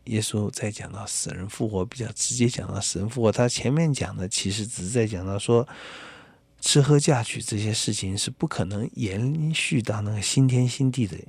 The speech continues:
那会产生很多的混乱。而吃喝嫁娶固然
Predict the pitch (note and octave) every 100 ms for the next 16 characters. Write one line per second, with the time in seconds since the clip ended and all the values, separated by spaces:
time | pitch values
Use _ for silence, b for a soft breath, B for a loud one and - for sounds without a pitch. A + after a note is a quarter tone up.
0 | - A#2+ A#2 - G#2+ F#2 - F2 G#2 G#2
1 | F#2+ G2+ G#2+ G#2+ D3+ B2 G2 B B B
2 | - G#2 - - C3 C3+ C#3+ A2 - D#2
3 | - - C3+ A2 F#2+